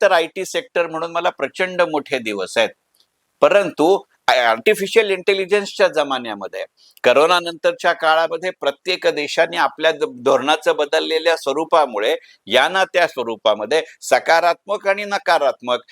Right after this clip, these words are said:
असे दोन्ही घटक या आयटी सेक्टरमध्ये आहेत. आणि काही काही विशिष्ट कंपन्यांच्या बाबतीत तर ते नकारात्मकता जास्त आहे.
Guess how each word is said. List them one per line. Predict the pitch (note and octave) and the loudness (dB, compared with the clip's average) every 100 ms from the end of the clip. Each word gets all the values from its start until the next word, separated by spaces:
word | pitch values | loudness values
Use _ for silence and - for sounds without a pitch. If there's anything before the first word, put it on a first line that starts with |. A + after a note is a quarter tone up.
| _ | _
असे | C3 C3+ F3+ | -2 -2 0
दोन्ही | C#3+ C#3+ F#3+ | 2 0 0
घटक | G3+ G3 D#3+ C3 C3+ D3+ | -4 2 4 4 0 0
या | D#3 | 2
आयटी | C#3+ C3 D3+ | 2 -2 -10
सेक्टरमध्ये | C#3 C#3+ - C#3 C3 A#2+ B2 | -8 -10 -4 -4 -4 -4 -2
आहेत. | C3+ - _ _ _ _ _ _ _ | -2 -4 _ _ _ _ _ _ _
आणि | C3 C#3+ | 0 0
काही | - A2 D3+ | 0 0 -2
काही | D#3+ D3 E3+ | 0 0 0
विशिष्ट | D3+ B2+ D#3+ D#3 - | -4 -10 -8 -8 -6
कंपन्यांच्या | D3+ C#3 C3+ D#3+ D3+ D3 - C3 | -2 -2 0 -2 -2 -4 -2 0
बाबतीत | A#2 A2 - G#2 - | 0 -2 -8 -6 0
तर | E3+ | 2
ते | G3+ | 2
नकारात्मकता | F#3+ A2+ - C#3 D#3 D#3 D3+ D#3 D#3 D#3 D3 | -2 -2 2 4 4 2 -6 -8 -4 -2 -2
जास्त | C#3 B2 - - | -2 -4 -6 -4
आहे. | G2+ A2+ | -4 -4